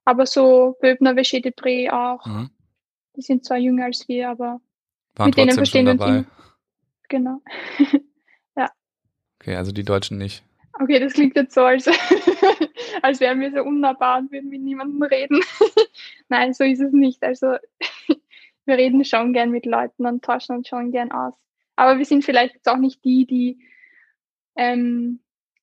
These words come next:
Speaker 1: die sind, die auf jemanden so voll zugehen und, und jetzt irgendwie so ein Gespräch anfangen. Aber ich glaub, jeder, der uns kennt, weiß ja, dass er, dass er immer mit uns plaudern kann oder wir immer gut drauf sind eigentlich.
Speaker 2: Das ist gut. Ja, das, äh,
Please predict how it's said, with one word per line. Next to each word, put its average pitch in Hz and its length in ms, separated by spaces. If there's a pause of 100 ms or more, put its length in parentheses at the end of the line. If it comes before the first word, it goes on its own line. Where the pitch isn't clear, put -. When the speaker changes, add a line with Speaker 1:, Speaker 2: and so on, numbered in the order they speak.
(180)
Speaker 1:
die 269 120
sind, 254 240
die 240 120
auf 233 140
jemanden 233 640
so 233 160
voll 233 460
zugehen 240 560
und, 233 560
und 240 160
jetzt 226 220
irgendwie 240 280
so 247 100
ein 233 120
Gespräch 233 420
anfangen. 233 480
Aber 240 340 (760)
ich - 60
glaub, 233 220
jeder, 240 200
der 233 140
uns 240 180
kennt, 240 200
weiß 359 180
ja, 247 60
dass 240 220
er, 254 140
dass 247 160
er 240 80
immer 254 180
mit 247 180
uns 240 440 (180)
plaudern 240 380
kann 240 320
oder 240 360 (220)
wir 247 140
immer 247 440 (260)
gut 294 200
drauf 226 280
sind 247 180
eigentlich. 247 520 (520)
Speaker 2:
Das 120 140
ist 110 140
gut. 113 220
Ja, 113 60
das, 117 200
äh, 113 440